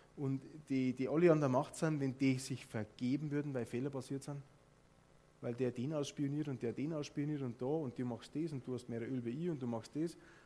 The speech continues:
Was kann denn passieren, wenn wir, wenn wir Menschen endlich lernen zu vergeben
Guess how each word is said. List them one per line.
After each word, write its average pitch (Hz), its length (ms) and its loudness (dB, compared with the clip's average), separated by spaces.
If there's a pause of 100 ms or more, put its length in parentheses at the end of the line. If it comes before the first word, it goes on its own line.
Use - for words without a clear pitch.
(120)
Was 123 260 -2
kann 160 320 -4
denn 156 200 0
passieren, 147 420 -2
wenn 127 240 0
wir, 160 260 2 (680)
wenn 127 180 0
wir 135 120 2
Menschen 147 580 -2
endlich 156 420 -2 (220)
lernen 139 480 2
zu - 120 -10
vergeben 127 480 -6